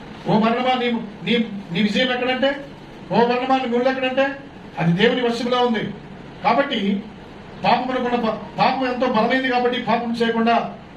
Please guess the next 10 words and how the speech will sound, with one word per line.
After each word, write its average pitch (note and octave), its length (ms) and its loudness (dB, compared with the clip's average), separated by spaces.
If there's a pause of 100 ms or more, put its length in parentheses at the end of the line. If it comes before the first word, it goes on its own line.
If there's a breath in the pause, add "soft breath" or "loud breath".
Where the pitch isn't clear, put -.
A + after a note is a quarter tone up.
(400)
పాపం A#3 300 2
చేసి A#3 200 0
మరణము, A3+ 440 0 (520)
మరణము C4 300 4
తెచ్చుకోకుండా B3+ 720 0 (1040)
లేని A3+ 460 2 (640)
ఈ E3+ 60 -2
లోకంలో A3+ 420 2
ఎవరైనా A3 220 0
ఉన్నారా? A#3 380 2